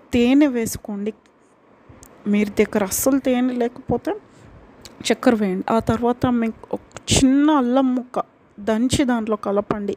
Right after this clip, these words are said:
లేదంటే మిక్సీ పట్టేటప్పుడు కూడా వేసుకోవచ్చు. రెడీ అండి. మీకు డార్క్ రెడ్లో కావాలనుకుంటే వాటర్ అవాయిడ్ చేసి దానిమ్మ గింజలు ఎక్కువ తీసుకోండి, నీళ్లు తక్కువ తీసుకోండి. దానివల్ల డార్క్ రెడ్ కనిపిస్తుంది.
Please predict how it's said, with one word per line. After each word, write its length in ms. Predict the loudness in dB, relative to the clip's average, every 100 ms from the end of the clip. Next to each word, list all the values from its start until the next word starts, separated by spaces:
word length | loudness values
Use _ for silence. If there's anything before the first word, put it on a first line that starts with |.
| -2 2
లేదంటే 440 | 4 2 -2 -4 -4
మిక్సీ 300 | -6 -4 -4 0
పట్టేటప్పుడు 520 | -2 -2 -8 -4 -2 -2
కూడా 120 | -2 -2
వేసుకోవచ్చు. 540 | -4 -4 -6 -4 -6 -8 -20 -18 -18 -10 -4
రెడీ 240 | 0 2 2
అండి. 180 | 2 0 -4 -8 -20 -20 -20 -20 -20 -20 _ -20 -20 -20 -20 -20 -18 -12 -12 0 2
మీకు 200 | 4 2 2
డార్క్ 340 | 2 2 0 0
రెడ్లో 280 | 0 2 0 0
కావాలనుకుంటే 760 | -2 -2 0 -2 -2 -2 0 0 2
వాటర్ 340 | 0 2 0 0
అవాయిడ్ 300 | 0 -2 -4
చేసి 280 | -6 -4 -2 -2 0
దానిమ్మ 460 | 0 2 2 4 4 4
గింజలు 340 | 4 4 0
ఎక్కువ 200 | -4 -8 -6
తీసుకోండి, 460 | -6 -6 -4 -2 0 2
నీళ్లు 360 | 4 4 4 2 -4
తక్కువ 240 | -6 -6 -2
తీసుకోండి. 460 | -2 -2 -10 -12 -12 _ _ _ -20 -20 -10 0
దానివల్ల 400 | 2 2 0 0 0
డార్క్ 240 | 0 -2 -2
రెడ్ 160 | -6 -4
కనిపిస్తుంది. 640 | -4 -2 -2 -2 -4 -4